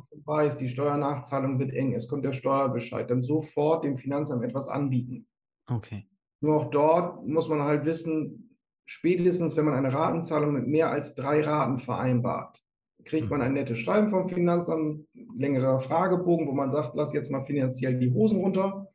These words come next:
Speaker 1: und erzähl mal, warum du's nicht zahlen kannst und leg
Speaker 2: Mhm.
Speaker 1: mal ein Schreiben deiner Bank vor, dass sie dir auch keinen Kredit mehr gibt“ und so weiter.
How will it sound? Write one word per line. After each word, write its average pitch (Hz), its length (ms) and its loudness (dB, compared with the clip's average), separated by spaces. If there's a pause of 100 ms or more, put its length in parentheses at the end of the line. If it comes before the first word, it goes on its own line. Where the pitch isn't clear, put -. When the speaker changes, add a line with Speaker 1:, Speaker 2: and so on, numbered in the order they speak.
(440)
Speaker 1:
und 135 60 -4
erzähl 151 340 2
mal, 143 160 4
warum 143 240 2
du's 127 160 0
nicht 123 200 -2
zahlen 190 280 0
kannst 185 520 -2
und 139 160 0
leg - 120 2
Speaker 2:
Mhm. - 40 -6
Speaker 1:
mal 127 100 2
ein 127 120 0
Schreiben 131 300 2
deiner 127 220 2
Bank 175 240 0
vor, 160 180 0
dass 127 160 -2
sie 123 80 -2
dir 120 180 -4
auch 120 80 -6
keinen 127 180 0
Kredit 135 340 -4
mehr 156 140 0
gibt“ 160 240 -4
und 151 100 -2
so 123 160 -2
weiter. - 480 -6